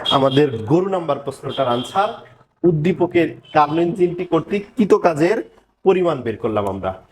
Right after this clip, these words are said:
চলে যাচ্ছি পরের প্রশ্নটিতে। দেখো, লক্ষ্য করো পরের প্রশ্নটিতে কি বলছে, ইঞ্জিনটির দক্ষতা বৃদ্ধিকল্পে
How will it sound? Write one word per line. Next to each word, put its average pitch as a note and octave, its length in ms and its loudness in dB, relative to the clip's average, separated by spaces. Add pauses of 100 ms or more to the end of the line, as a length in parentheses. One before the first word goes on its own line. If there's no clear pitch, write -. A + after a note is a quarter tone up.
(260)
চলে F3+ 180 4
যাচ্ছি F3 280 2
পরের F3+ 280 2
প্রশ্নটিতে। F3+ 580 -2
দেখো, F#3 380 -2 (360)
লক্ষ্য D#3 300 2
করো F#3 220 0
পরের F#3 280 -2
প্রশ্নটিতে E3+ 560 -2
কি F3 220 -2
বলছে, E3 480 0 (340)
ইঞ্জিনটির F3+ 500 2
দক্ষতা F3 460 2
বৃদ্ধিকল্পে F3+ 760 -2